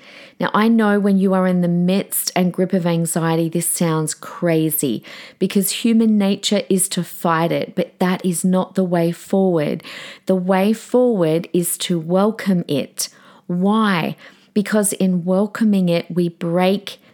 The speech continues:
the fear cycle. In resisting it, we keep the fear, anxiety, stress cycle going. So let me be really practical. How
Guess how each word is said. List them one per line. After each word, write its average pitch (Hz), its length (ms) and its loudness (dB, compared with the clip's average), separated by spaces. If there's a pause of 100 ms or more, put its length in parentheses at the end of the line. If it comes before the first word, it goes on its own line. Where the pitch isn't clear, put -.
(120)
the 202 120 2
fear 165 580 0 (180)
cycle. 185 880 0 (480)
In 202 220 4
resisting 190 840 2
it, 165 260 0 (260)
we 208 140 2
keep 269 500 -2
the 226 80 -2
fear, 165 680 0
anxiety, 160 800 0
stress 160 460 -2
cycle 147 500 -2
going. 160 540 0 (380)
So - 200 0
let 208 180 0
me 226 100 4
be 262 160 0
really 180 380 0
practical. 190 680 -2
How 180 540 0